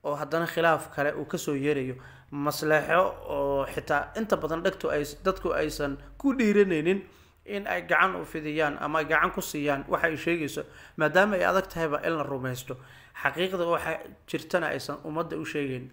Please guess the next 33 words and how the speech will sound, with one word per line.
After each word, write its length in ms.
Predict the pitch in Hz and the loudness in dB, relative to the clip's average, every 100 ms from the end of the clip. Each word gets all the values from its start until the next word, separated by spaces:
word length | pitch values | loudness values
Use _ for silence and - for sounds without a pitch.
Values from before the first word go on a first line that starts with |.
| - - - | -20 -20 -4
Waxa 180 | 196 196 | 4 4
la 60 | 190 | 4
yidhi, 200 | 170 156 | 2 2
"Runtaada 480 | 202 208 180 147 139 | 0 4 4 4 2
hore, 180 | 131 131 - - - | -2 -4 -6 -18 -12
beentaada 520 | 143 170 190 175 151 139 | 2 2 6 4 4 2
hore, 180 | 147 | -2
runtaada 400 | 139 180 175 147 139 | -2 -4 0 -2 -2
dambe 180 | 143 151 | -4 -4
ay 120 | 143 | -4
u 100 | 139 | -6
daran 280 | 135 131 127 | -6 -6 -6
tahay." 180 | 120 - - - _ _ - - _ | -10 -14 -20 -20 _ _ -20 -20 _
Maslaxe 420 | - 170 165 220 - - - - _ _ _ - | -10 0 4 4 0 -14 -20 -20 _ _ _ -4
waxa 200 | 180 190 | 0 2
ay 120 | 196 | 0
sheegtay 460 | - 175 - 165 156 - - | -2 -6 -4 -4 -4 -6 -8
in 240 | 175 180 - _ | -6 -6 -14 _
iyada 240 | 151 175 180 | -6 -4 -4
iyo 100 | 151 | -4
Catoosh 340 | 147 185 160 | -4 -2 -4
dhibaato 340 | 165 147 147 156 | 0 0 0 -2
ay 60 | |
dhex 160 | 160 - | -4 -4
taallay, 340 | - 175 180 - - _ _ - | -4 -2 -4 -8 -16 _ _ -12
uu 120 | 147 | -10
dilay, 420 | 127 156 180 202 - - - | -4 0 0 -2 -10 -20 -6
mar 100 | 151 | -6
sii 160 | 151 190 | -2 -4
horreysay, 440 | 170 165 156 180 - - _ | -4 -6 -8 -10 -12 -20 _
ay 100 | 131 | -6
kala 200 | 123 135 | -4 -4
tageen. 340 | 127 143 135 | -4 -4 -4